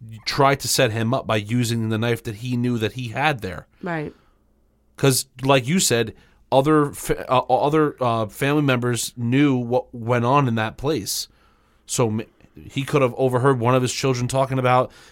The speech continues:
Speaker 1: that people say that there's a knife in there and he has it up on a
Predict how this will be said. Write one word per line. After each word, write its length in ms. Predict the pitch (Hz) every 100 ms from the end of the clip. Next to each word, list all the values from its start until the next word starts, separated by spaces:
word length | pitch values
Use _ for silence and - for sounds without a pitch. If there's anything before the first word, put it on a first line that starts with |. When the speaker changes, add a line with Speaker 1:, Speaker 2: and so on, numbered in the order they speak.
| -
Speaker 1:
that 240 | 127 131
people 240 | 139 135 135
say 160 | 143
that 100 | 139
there's 160 | 131 131
a 40 |
knife 260 | 143 175 151
in 80 | 113
there 240 | 101 98
and 180 | 101 98
he 460 | 110 113 110 104 101 _ _
has 240 | - 120 120
it 120 | 127
up 160 | 135 131
on 120 | 131
a 160 | 131